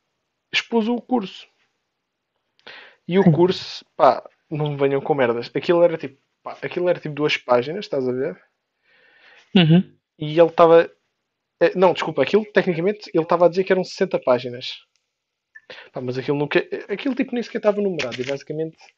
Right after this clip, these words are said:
Speaker 1: pá, aquilo custava quatrocentos euros e era só tipo imagens tiradas da Wikipédia, informação tirada da Wikipédia, então, estão a ver tipo o, o nível.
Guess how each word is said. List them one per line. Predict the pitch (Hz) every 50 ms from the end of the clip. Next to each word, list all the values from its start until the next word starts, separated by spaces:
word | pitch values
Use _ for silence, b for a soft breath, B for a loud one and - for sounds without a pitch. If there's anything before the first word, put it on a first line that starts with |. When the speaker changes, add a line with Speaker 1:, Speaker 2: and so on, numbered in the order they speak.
| b b b b b b _
Speaker 1:
pá, | - 143
aquilo | 120 - - 147 139
custava | 139 - - 156 139 135 131
quatrocentos | 151 139 139 - 156 147 139 -
euros | 156 160 165 170 165 160
e | 175
era | 175 180 170
só | - 175
tipo | 175 - 160 - 151
imagens | 147 151 143 143 147 139 -
tiradas | - 151 147 143 143 139
da | 147 147
Wikipédia, | 143 139 - 147 - - 202 202 180 170
informação | 151 - 147 143 139 - 147 139
tirada | - 147 147 139 139 135
da | 139
Wikipédia, | 139 139 139 - 139 - _ 170 185 175 175
então, | 165 - 143 147 - _
estão | _ - 156 151
a | 147
ver | 151 160 151
tipo | - 156 - - 170
o, | 170 170 170 170 180 180 _ _ b b b b b b b b
o | - 170
nível. | 190 190 180 156 139 135 123 113 117